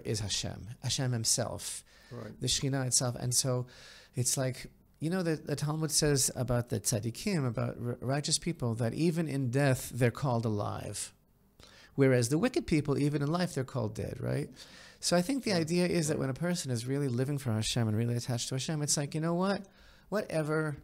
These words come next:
Speaker 1: wherever you want me, I'll be, you want me to be in this world? I'll be in this world. You want me to be in that world?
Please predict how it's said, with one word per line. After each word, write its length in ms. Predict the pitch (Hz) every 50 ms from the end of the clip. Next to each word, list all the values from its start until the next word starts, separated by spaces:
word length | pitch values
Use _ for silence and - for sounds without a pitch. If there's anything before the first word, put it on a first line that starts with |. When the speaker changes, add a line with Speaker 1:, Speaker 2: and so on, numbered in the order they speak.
| - -
Speaker 1:
wherever 360 | - 143 156 - 180 175 190
you 120 | 196 185
want 280 | 180 170 170 165 160 160
me, 300 | 156 156 151 147 135 131 - - _ _ _ _ _ _ -
I'll 120 | 135 139
be, 140 | 120 135 131
you 160 | 113 113 101
want 140 | 107 113 101
me 60 | 101
to 60 | 101
be 120 | 92 104 104
in 80 | 104 135
this 180 | 196 196 196
world? 220 | - 196 180 175 156
I'll 40 | 131
be 100 | - 123
in 80 | 107 98
this 200 | 110 104 - -
world. 160 | 107 92 - -
You 40 |
want 120 | 117 123 120
me 80 | 107
to 80 | 104 107
be 80 | 107 104
in 80 | 98
that 240 | 110 160 185 - 185
world? 300 | 175 165 160 151 147 151